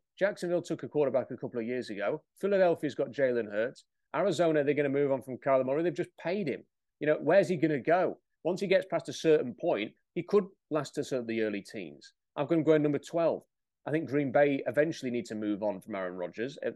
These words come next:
he may retire anyway at the end of the season. Jordan Love experiment isn't working. I think this could be a good place for, for the Packers. And after you've dealt with all of the drama and the whinging and the sulking of Aaron Rodgers for years,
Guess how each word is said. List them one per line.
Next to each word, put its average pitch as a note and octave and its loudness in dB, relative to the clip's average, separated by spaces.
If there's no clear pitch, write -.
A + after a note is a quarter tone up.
he C3 -2
may A#2+ 2
retire G#2+ -4
anyway G#2 0
at F2+ 0
the D#2+ -4
end F2+ -6
of D#2 -10
the D2 -12
season. G#2 -8
Jordan C#3+ 4
Love B2 0
experiment G#2 -2
isn't G#2+ -12
working. F#2 -6
I D#3+ -2
think F3 0
this D#3 -4
could D#3+ -2
be D#3+ 2
a D3+ 2
good D#3 -4
place F3+ -2
for, A#2 -10
for - -10
the G2+ -4
Packers. G2+ -12
And B2+ -6
after C3+ -8
you've C3 -4
dealt A#2+ 4
with B2+ -6
all A#2+ -2
of G#2+ -4
the G#2+ -6
drama B2 0
and G2 -4
the F#2+ -6
whinging A#2+ -4
and G#2 -6
the G#2+ -10
sulking B2+ -4
of G#2+ -6
Aaron A2+ -2
Rodgers A#2+ -4
for G#2+ -10
years, F2+ -4